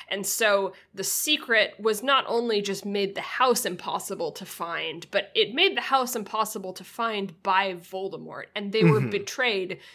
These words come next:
Speaker 1: to Voldemort, who, when he showed up,
Speaker 2: Yeah.
Speaker 1: the secret is destroyed, the spell is destroyed, they were destroyed.
Speaker 2: Yeah.
Speaker 1: Like, that's,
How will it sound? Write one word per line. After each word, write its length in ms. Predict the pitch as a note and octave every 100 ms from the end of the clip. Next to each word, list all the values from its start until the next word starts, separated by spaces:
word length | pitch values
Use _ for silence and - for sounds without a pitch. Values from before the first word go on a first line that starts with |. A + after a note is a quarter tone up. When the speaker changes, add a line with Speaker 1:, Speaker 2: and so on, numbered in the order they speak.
| -
Speaker 1:
to 340 | - - D4 C4+
Voldemort, 720 | G#3 G#3+ A#3 G#3+ F3 D#3+ D3 - - _
who, 160 | B3+ G#3+
when 180 | A3 G3+
he 140 | G#3+
showed 440 | G3 - B3+ A3+ A#3
up, 260 | G#3 D#3
Speaker 2:
Yeah. 240 | B2+ G2 - _
Speaker 1:
the 120 | - G3+
secret 560 | - C4+ - A#3 G3+
is 180 | F#3 F#3+
destroyed, 920 | E3 - - - G3+ F#3 F3 E3 F3 _
the 100 | -
spell 440 | - - A3 G3+ F#3
is 120 | F3
destroyed, 640 | F#3+ - - F#3+ F3 F3
they 160 | F#3 E3+
were 220 | - E3
destroyed. 600 | - - - C#3+ G2 -
Speaker 2:
Yeah. 280 | D3+ E3+ G#2+
Speaker 1:
Like, 220 | A3+ A3
that's, 480 | A#3+ C#4+ D4 - -